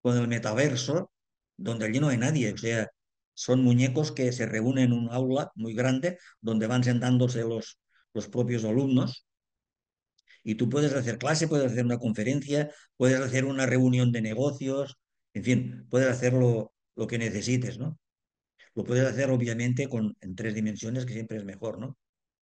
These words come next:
Aquí van a ver también el desarrollo de lo que es la educación disruptiva, el metaverso, la inteligencia artificial,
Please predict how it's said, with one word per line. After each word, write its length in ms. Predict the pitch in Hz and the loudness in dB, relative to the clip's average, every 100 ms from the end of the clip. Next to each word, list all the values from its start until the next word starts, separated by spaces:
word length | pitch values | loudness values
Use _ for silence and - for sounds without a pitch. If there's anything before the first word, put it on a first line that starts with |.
| _ _ _ _ _ | _ _ _ _ _
Aquí 200 | - 113 | -12 -6
van 140 | 113 110 | -4 -2
a 80 | |
ver 160 | 110 107 | -2 -2
también 260 | 110 110 110 | -4 -4 -4
el 140 | 104 | -4
desarrollo 640 | 107 104 98 110 113 107 - _ _ _ _ _ - | -6 -6 -6 -4 -4 -6 -10 _ _ _ _ _ -8
de 140 | 107 | -4
lo 120 | 107 | -4
que 100 | 117 | -2
es 80 | 113 | -2
la 60 | 113 | -4
educación 360 | 113 117 117 | -4 -4 -2
disruptiva, 540 | 113 113 113 - 120 117 | -2 -2 -4 -4 0 0
el 60 | |
metaverso, 500 | 113 113 107 113 110 | 0 -2 -4 -4 -2
la 80 | 113 | 0
inteligencia 420 | 107 104 104 113 | 0 0 -2 -2
artificial, 560 | 107 104 98 98 110 | -2 -4 -6 -4 -4